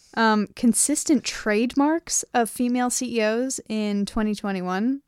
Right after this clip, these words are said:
I <laughs> f-, found this whole article about it. Um, women C E Os are an average of four years older than their male counterparts because they have to, uh,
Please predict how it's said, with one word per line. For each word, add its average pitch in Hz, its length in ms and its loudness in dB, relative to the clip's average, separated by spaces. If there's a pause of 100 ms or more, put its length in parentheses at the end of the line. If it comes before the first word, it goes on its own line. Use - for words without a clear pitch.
I 196 80 -4
<laughs> - 0 -
f-, - 160 -10 (260)
found 233 300 0
this 226 140 0
whole 214 140 -4
article 208 400 -2
about 220 240 -2
it. 226 120 -8 (420)
Um, 214 280 4
women 233 360 6
C 240 260 0
E 220 40 6
Os 214 240 2
are 202 180 0
an 196 100 0
average 196 360 -2
of - 80 -12
four 254 320 -2
years 247 380 2
older 208 500 -2 (100)
than 190 160 -2
their 180 140 -4
male 175 300 -6
counterparts 294 800 -4
because - 460 -12
they 196 160 -4
have 202 240 -6
to, 202 340 -2 (520)
uh, 190 440 2